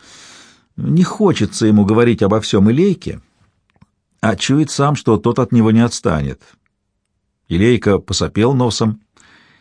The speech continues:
и опять молвил: «Годами-то млад еще ты, а телом-то совсем доспел. Приходит, значит, и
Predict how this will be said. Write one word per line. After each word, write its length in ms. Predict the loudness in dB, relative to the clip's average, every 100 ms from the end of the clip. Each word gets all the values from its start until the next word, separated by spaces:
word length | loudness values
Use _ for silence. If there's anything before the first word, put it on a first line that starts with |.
| _ _ _ -2
и 80 |
опять 340 | 0 2 0 2
молвил: 540 | 2 2 2 0 -2 -8 _ _ -16
«Годами-то 1120 | -10 -6 -4 -2 0 0 -2 -2 0 0 2
млад 440 | 0 0 0 -2 -2
еще 320 | -4 -2 -4
ты, 360 | -4 -10 -10 -16 _ _ _ _ _ _ -10
а 160 | -8
телом-то 880 | -4 0 2 2 0 0 0 -2 -6
совсем 420 | -6 -4 -2 0
доспел. 500 | 0 -2 -2 -2 -4 -10 _ _ _ _ _ _ _ _ _ _ _
Приходит, 580 | -2 0 4 4 4 0
значит, 400 | 0 0 0 -2
и 120 | -2